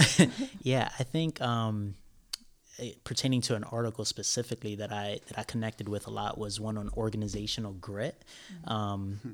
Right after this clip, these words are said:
Speaker 1: it talked a lot about the strength of character that someone has and how that actually helps someone succeed in the workplace
Speaker 2: Mm-hmm.
Speaker 1: more than, um, intelligence or, um,
Speaker 2: Yeah.
Speaker 1: you know,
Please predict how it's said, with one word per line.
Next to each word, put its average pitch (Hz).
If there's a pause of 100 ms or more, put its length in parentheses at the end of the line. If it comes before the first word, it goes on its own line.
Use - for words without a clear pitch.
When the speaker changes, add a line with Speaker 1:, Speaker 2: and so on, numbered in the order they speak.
(120)
Speaker 1:
it -
talked 127
a 117
lot 113
about 110
the 107
strength 107
of 98
character 113
that 101
someone 104
has 101
and 101
how 104 (160)
that 107 (140)
actually 131
helps 123
someone 127
succeed 123
in 123
the 123
workplace 131
Speaker 2:
Mm-hmm. 117
Speaker 1:
more 110
than, 107 (340)
um, 101
intelligence 104
or, 101
um, 104
Speaker 2:
Yeah. 117
Speaker 1:
you 113
know, 101